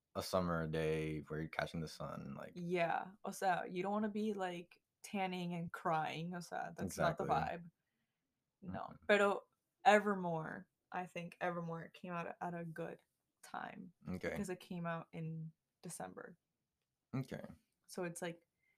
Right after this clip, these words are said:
Speaker 2: those sad boy hours, you know?
Speaker 1: Yeah, yeah.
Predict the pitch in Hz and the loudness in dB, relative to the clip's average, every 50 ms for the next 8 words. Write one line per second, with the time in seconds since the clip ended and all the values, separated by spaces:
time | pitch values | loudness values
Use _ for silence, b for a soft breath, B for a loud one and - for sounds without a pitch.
0 | _ _ _ _ _ _ _ _ _ _ 185 165 180 185 180 - - - 180 - | _ _ _ _ _ _ _ _ _ _ -6 -4 -2 -2 -2 -4 -4 -4 -2 -2
1 | - 170 165 - - - - - - - - 190 - - 226 226 226 226 226 - | -2 -4 -6 -8 -8 -6 -8 -8 -8 -8 -8 -10 -10 -8 -6 -4 -2 -2 0 2
2 | 101 95 87 73 76 - - - - | 4 4 4 2 2 0 -4 -6 -8